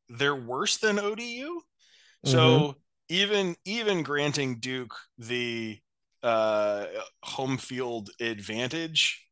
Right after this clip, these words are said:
Speaker 1: which again, kind of a stretch, given that they play in a high school field hockey stadium, um, that's still only half full.
Speaker 2: <laughs>
Speaker 1: Uh, uh, yeah,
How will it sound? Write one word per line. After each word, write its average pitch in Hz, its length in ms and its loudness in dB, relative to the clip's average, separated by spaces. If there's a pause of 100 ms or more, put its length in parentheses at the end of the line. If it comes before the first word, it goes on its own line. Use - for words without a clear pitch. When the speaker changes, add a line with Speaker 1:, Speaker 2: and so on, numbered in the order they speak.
(120)
Speaker 1:
which 127 360 -2
again, 131 600 2 (800)
kind 480 240 2
of 320 60 -6
a 294 40 -6
stretch, - 640 2 (220)
given 196 220 -2
that 190 140 -2
they 185 100 -4
play 175 320 0
in 165 80 0
a 139 240 0 (760)
high 160 220 -6
school 151 300 -6
field 156 280 -12
hockey 165 260 -6
stadium, 190 440 -10 (600)
um, 123 560 4 (180)
that's - 420 -2 (100)
still 208 260 -2
only 156 180 -2
half 120 200 -4
full. 139 220 -12 (300)
Speaker 2:
<laughs> - 300 -6
Speaker 1:
Uh, 123 480 6 (1040)
uh, 135 100 -2
yeah, 131 260 4